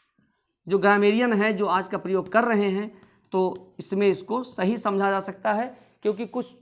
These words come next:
जगह पर अच्छे-अच्छे ग्रामेरियन ने इसका प्रयोग किया हुआ है।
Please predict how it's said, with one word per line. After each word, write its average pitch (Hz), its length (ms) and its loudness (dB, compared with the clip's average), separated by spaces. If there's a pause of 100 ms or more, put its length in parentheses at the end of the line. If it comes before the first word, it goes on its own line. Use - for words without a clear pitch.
(140)
जगह 180 220 0
पर 208 160 -2
अच्छे-अच्छे 269 520 2
ग्रामेरियन 196 460 4
ने 180 180 0
इसका 170 200 -6
प्रयोग 160 340 -8
किया 156 140 -2
हुआ 135 240 -8
है। 127 200 -12